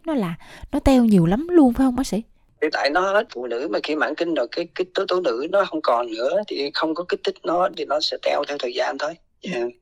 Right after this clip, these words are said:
Speaker 2: Cũng giống như cái tử cung vậy, bình thường giờ khoảng chín mươi xăng ti mét thì khi mà mãn kinh rồi nó còn lại chỉ còn ba xăng ti mét, nó teo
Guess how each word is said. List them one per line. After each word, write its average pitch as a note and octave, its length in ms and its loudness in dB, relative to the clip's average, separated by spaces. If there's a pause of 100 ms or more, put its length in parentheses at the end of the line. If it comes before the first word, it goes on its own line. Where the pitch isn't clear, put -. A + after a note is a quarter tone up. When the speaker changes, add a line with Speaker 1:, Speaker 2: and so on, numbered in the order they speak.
Speaker 2:
Cũng D3+ 180 -2
giống G4+ 120 0
như G4 100 0
cái G4 80 -2
tử - 180 -2
cung - 280 -4
vậy, C3 160 -6
bình B2 160 -6
thường B2+ 380 -2
giờ C3 200 0
khoảng D#3 340 -6
chín F3+ 240 -6
mươi D#3 180 0
xăng D3+ 180 -4
ti D3 60 -4
mét F3 300 -2
thì C3+ 260 -4
khi E3+ 80 0
mà D3+ 120 0
mãn C3+ 220 -6
kinh E3+ 220 -6
rồi C#3+ 200 0
nó E3 140 -6
còn C3+ 240 -2
lại - 260 -10
chỉ - 120 -8 (100)
còn C#3+ 260 -8
ba D3+ 180 0
xăng D#3+ 200 -6
ti D#3+ 100 -6
mét, F3+ 280 -2
nó - 80 0
teo D#3 280 -2